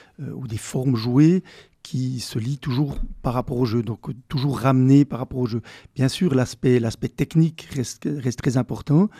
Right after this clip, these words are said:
Et on constate, notamment chez nos équipes, ici à Neuchâtel, qu'il y a encore un gros travail à faire aussi au niveau technique. Donc oui, un travail technique, mais intégré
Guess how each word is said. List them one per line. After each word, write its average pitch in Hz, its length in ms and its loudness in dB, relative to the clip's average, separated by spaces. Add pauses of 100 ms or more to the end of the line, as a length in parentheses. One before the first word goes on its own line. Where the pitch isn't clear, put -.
(400)
Et - 20 -8
on 107 80 -6
constate, - 720 -2
notamment 123 500 0
chez - 200 -6
nos 110 120 -4
équipes, 120 500 -4
ici 139 240 -6
à - 20 0
Neuchâtel, 139 560 0 (360)
qu'il - 80 -10
y - 20 -2
a - 20 -2
encore 120 160 -2
un 123 80 4
gros 107 220 -2
travail 127 400 0
à 117 60 -2
faire 127 280 -2
aussi 113 240 -6
au 120 80 0
niveau 120 180 2
technique. 147 520 -4 (320)
Donc 120 220 -4
oui, 151 140 4
un 131 100 4
travail 131 380 -2 (200)
technique, 147 440 0
mais 123 280 0
intégré 135 800 0